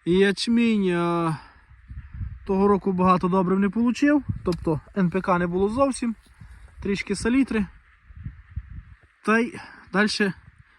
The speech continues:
спостерігаємо. Того року багато культур у нас на мінімалках, так що нічого страшного. Нічого страшного, якось ми то перетерпимо. Поки що дуже гарно виглядає.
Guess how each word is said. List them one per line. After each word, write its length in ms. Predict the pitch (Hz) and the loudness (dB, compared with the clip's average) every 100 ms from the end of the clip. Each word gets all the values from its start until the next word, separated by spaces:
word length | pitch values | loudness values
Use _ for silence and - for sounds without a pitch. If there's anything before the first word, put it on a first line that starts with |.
| _ | _
спостерігаємо. 840 | - - 180 220 214 196 120 113 - - _ _ _ - - - - - - _ | -10 -6 -2 0 2 2 0 -6 -16 -20 _ _ _ -20 -20 -20 -20 -20 -20 _
Того 200 | - 196 | -2 2
року 320 | 208 196 208 170 - | 2 2 0 -2 0
багато 400 | 190 202 147 139 | 4 4 2 0
культур 340 | 170 160 196 | -2 0 0
у 40 | 175 | 0
нас 180 | 151 | -2
на 80 | 180 | -2
мінімалках, 640 | 180 202 240 269 247 214 - | 0 0 0 -2 -2 -8 -6
так 200 | 185 - | -8 -6
що 220 | 185 170 - _ _ _ _ _ _ | -6 -6 -10 _ _ _ _ _ _
нічого 240 | 185 208 | -4 -2
страшного. 500 | 202 208 190 143 113 117 - - _ - - - - - - - - _ _ - - _ _ - - - - | -4 -4 -6 -6 -8 -12 -18 -20 _ -20 -18 -16 -18 -20 -20 -20 -20 _ _ -20 -20 _ _ -20 -16 -12 -2
Нічого 340 | 196 269 311 285 | 2 4 4 0
страшного, 600 | - 262 - 180 131 151 | 0 -2 0 -2 0 -4
якось 260 | 175 247 | -2 -2
ми 100 | 233 | -2
то 140 | 226 220 | -2 -2
перетерпимо. 680 | 233 214 - 139 - 98 101 - - - - - - - | 0 -2 0 -4 -4 -12 -14 -16 -18 -18 -20 -20 -20 -4
Поки 180 | 285 311 | -2 -2
що 240 | - 247 - _ _ _ - - - - - - | 0 0 0 _ _ _ -20 -20 -20 -14 -14 -2
дуже 280 | 240 202 | 0 2
гарно 340 | 185 185 190 220 | 2 2 2 2
виглядає. 680 | 247 254 294 311 294 277 | 2 2 2 0 2 0